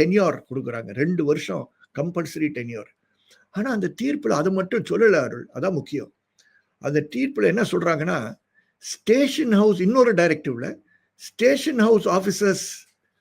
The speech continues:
போன்ற, அ, எஸ் பிஸ் போன்ற, ஐ ஜிஸ் போன்ற ஆபரேஷனல் டியூட்டிக்கு பொறுப்பாக இருக்கக்கூடிய அதிகாரிகள் இருக்காங்க பாருங்க.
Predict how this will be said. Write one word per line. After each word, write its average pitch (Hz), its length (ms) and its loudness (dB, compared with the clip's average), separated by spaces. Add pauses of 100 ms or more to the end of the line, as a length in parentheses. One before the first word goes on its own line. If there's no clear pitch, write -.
(200)
போன்ற, 175 680 2 (920)
அ, 160 460 2
எஸ் 170 260 2
பிஸ் 226 340 -2
போன்ற, 160 640 -2
ஐ 165 200 -2
ஜிஸ் 180 320 -4
போன்ற 147 520 -2
ஆபரேஷனல் 233 920 4
டியூட்டிக்கு 190 560 -6
பொறுப்பாக 202 500 4
இருக்கக்கூடிய 175 440 0
அதிகாரிகள் 160 500 0
இருக்காங்க 131 340 -6
பாருங்க. 117 320 -14